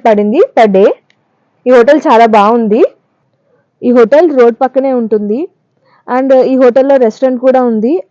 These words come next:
And మాకు కాంప్లిమెంటరీ బ్రేక్ఫాస్ట్ కూడా ఇచ్చారు. ఆ తర్వాత ఇదే మా రూమ్. రూమ్ అయితే చాలా బాగుంది, చాలా స్పేషియస్‌గా కూడా ఉంది. And ఈ రూమ్లోంచి బయటికి వ్యూ చాలా బాగా కనిపిస్తుంది.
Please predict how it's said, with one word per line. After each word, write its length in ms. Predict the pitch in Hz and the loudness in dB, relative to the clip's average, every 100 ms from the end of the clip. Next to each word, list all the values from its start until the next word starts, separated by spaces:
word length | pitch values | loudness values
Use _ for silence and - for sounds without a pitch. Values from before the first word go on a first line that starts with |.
| - 240 | -8 -6
And 160 | 254 | -6
మాకు 460 | 247 233 247 233 226 _ _ _ - | -6 -4 -2 -2 -2 _ _ _ -6
కాంప్లిమెంటరీ 460 | 233 233 254 254 | -4 -2 -2 -2
బ్రేక్ఫాస్ట్ 440 | 226 240 233 240 233 | -2 -2 -2 -6 -2
కూడా 160 | 233 | -2
ఇచ్చారు. 540 | 233 196 233 208 220 427 _ _ _ _ _ _ _ _ _ _ _ _ _ _ _ | -2 -6 -8 -6 -6 -6 _ _ _ _ _ _ _ _ _ _ _ _ _ _ _
ఆ 60 | 247 | -4
తర్వాత 400 | 247 240 247 269 | -2 0 0 2
ఇదే 300 | 320 262 302 | 0 2 0
మా 180 | 285 | 0
రూమ్. 420 | 247 226 233 226 392 - _ _ | -2 -2 -2 -6 -8 -14 _ _
రూమ్ 140 | 240 240 | -4 -2
అయితే 180 | 247 | -2
చాలా 400 | 285 - 226 226 | -4 -6 -4 -2
బాగుంది, 560 | 254 233 214 214 202 370 - _ _ _ _ _ - | 0 -2 -4 -4 -4 -6 -8 _ _ _ _ _ -6
చాలా 160 | 233 240 | -2 -2
స్పేషియస్‌గా 580 | - 220 220 240 240 | -2 -2 -2 -2 -2
కూడా 220 | 226 233 226 | -2 -2 -4
ఉంది. 400 | 208 196 247 - _ _ _ _ _ _ _ - | -6 -6 -8 -10 _ _ _ _ _ _ _ -6
And 100 | 269 | 0
ఈ 80 | 277 | 0
రూమ్లోంచి 600 | 262 262 277 269 247 311 | 0 0 0 -2 -2 -4
బయటికి 420 | 240 233 233 247 | 0 0 0 -4
వ్యూ 240 | 247 254 269 | -4 -4 -4
చాలా 380 | 262 208 233 | -4 -2 0
బాగా 280 | 240 226 247 | 0 0 0
కనిపిస్తుంది. 800 | 254 214 214 240 - 208 196 294 | -2 -4 -4 -8 -8 -8 -6 -8